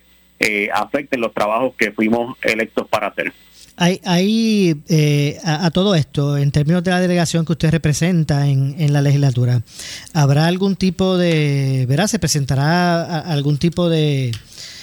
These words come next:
Speaker 2: eh, de solicitud, de resolución con relación a este tema, o simplemente se esperará que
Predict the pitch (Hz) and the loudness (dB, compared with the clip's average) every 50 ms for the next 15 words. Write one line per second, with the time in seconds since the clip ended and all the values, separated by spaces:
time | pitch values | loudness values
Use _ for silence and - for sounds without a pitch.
0 | - - - - _ - 170 143 135 135 135 131 127 127 123 123 127 123 117 131 | -20 -20 -20 -20 _ -2 0 2 2 4 2 2 2 2 0 0 0 2 2 2
1 | 143 - - 151 147 131 - 147 131 - 147 156 185 208 220 196 180 156 151 - | 2 2 2 0 0 0 0 -2 -2 0 0 0 2 0 0 0 2 0 0 -2
2 | - 139 131 135 131 - - 143 151 156 175 190 202 202 202 202 208 202 208 214 | -2 -4 -4 -4 -6 -6 -4 -4 -2 0 0 0 0 0 0 -2 -2 -4 -4 -6
3 | 220 214 196 - 180 160 143 147 143 - 156 143 156 165 156 - 170 151 - - | -6 -8 -4 -2 0 2 2 2 0 0 -2 -2 -2 -2 -2 -4 -4 -6 -4 -4
4 | 156 160 185 214 226 220 214 185 156 - 160 151 170 175 165 185 175 180 165 - | -4 -2 -2 -4 -4 -4 -4 -4 -2 -2 -4 -2 0 0 0 0 -2 -2 -2 -2
5 | 170 160 - - 160 156 151 143 147 156 160 - 175 165 160 151 143 131 123 | -2 -4 -2 -2 -2 0 0 0 0 -2 -2 -2 0 0 0 2 0 -2 -4